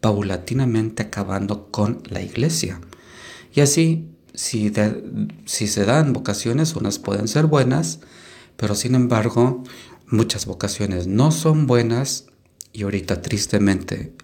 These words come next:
en este momento, están elevando altos puestos en la iglesia a muchos que,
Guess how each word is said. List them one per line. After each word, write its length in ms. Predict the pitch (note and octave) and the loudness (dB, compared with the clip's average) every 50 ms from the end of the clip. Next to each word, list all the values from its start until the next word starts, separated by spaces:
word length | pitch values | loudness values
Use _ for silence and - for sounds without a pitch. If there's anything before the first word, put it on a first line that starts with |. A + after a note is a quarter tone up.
| - _ - | -20 _ -8
en 200 | - F#2+ F2+ F#2 | -6 -4 -2 -2
este 260 | F#2 F#2+ - - A#2 | -2 -4 -2 0 2
momento, 640 | A2+ A#2 A2+ A2+ A2 G#2 G2+ G2+ - A#2+ - - - - - - - - - - - - - - - _ _ _ _ _ _ _ _ _ _ _ | 4 4 6 6 4 4 2 2 0 0 -2 -2 -4 -12 -18 -20 -20 -20 -20 -20 -20 -20 -20 -20 -20 _ _ _ _ _ _ _ _ _ _ _
están 400 | - A2 G2 - - B2 A#2 A#2+ | 2 2 2 2 2 2 4 6
elevando 840 | A#2+ A2 A#2+ A#2 B2 B2 A2+ A#2 A2+ A2 A2 A2 A#2 - - - - _ _ _ _ _ _ - - - - - _ - - - _ _ _ _ _ | 6 6 4 4 4 4 2 2 2 2 0 0 0 -4 -8 -14 -20 _ _ _ _ _ _ -20 -20 -20 -20 -20 _ -20 -20 -20 _ _ _ _ _
altos 420 | - G2+ G2+ G#2 G#2 G#2 A#2 G#2 - | 0 4 4 4 4 4 2 0 0
puestos 560 | - - A#2+ G#2 - - - G#2 - - - | 0 0 2 2 2 0 -6 -10 -10 -10 -4
en 60 | G#2 | -2
la 80 | G#2+ A#2 | 0 0
iglesia 600 | A2+ - A#2 G#2 G2 - - A#2 A2 A2+ C3 - - - - _ _ _ _ _ - _ _ _ _ _ - - - - - _ _ _ _ _ _ _ _ _ | 0 0 -2 -4 -4 -4 -4 -4 -4 -4 -6 -6 -12 -18 -20 _ _ _ _ _ -20 _ _ _ _ _ -20 -20 -20 -20 -20 _ _ _ _ _ _ _ _ _
a 100 | - G#2+ | 0 2
muchos 380 | G2+ G2 G2 - - G#2 - - | 2 2 2 0 0 -2 -4 -4
que, 400 | - F2+ E2+ E2+ - - - | -4 -4 -4 -2 -4 -6 -8